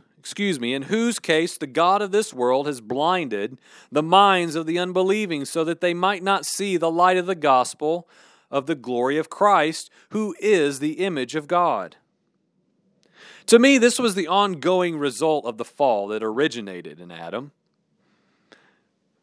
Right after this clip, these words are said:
Blinded minds,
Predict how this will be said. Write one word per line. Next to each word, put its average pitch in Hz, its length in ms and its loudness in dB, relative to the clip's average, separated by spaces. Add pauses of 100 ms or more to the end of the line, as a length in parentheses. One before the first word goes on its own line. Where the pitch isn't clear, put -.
(720)
Blinded 165 640 6
minds, 156 800 2